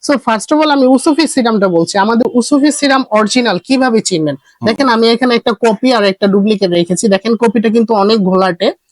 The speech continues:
Speaker 2: ঘোলাটে।
Speaker 1: একদম, আহ, পানির মতো। আর এটার মধ্যে স্ক্রল করলে, আহ, আপনার চমকির মতো দানা। আর
Speaker 2: হুম।
Speaker 1: আমাদের এটা স্ক্রল করলে দেখবেন আপনি এই যে শ্যামার মতো স্লাইম গুলা।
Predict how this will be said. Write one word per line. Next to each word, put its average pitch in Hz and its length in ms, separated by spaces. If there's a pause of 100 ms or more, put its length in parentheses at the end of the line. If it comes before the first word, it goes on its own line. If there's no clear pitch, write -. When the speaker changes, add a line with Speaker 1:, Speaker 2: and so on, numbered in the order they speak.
Speaker 2:
ঘোলাটে। 185 240
Speaker 1:
একদম, 214 440
আহ, 202 380
পানির 208 340
মতো। 202 280
আর 202 180
এটার 185 260
মধ্যে 214 480
স্ক্রল 214 360
করলে, 220 180
আহ, 190 540 (720)
আপনার 214 680 (160)
চমকির 302 380
মতো 269 220
দানা। 156 400
আর 175 220
Speaker 2:
হুম। 120 60
Speaker 1:
আমাদের 254 360
এটা 208 420
স্ক্রল 208 280
করলে 214 200
দেখবেন 202 380
আপনি 185 280
এই 190 60
যে 190 200
শ্যামার 202 420
মতো 214 360 (220)
স্লাইম 196 380
গুলা। 151 240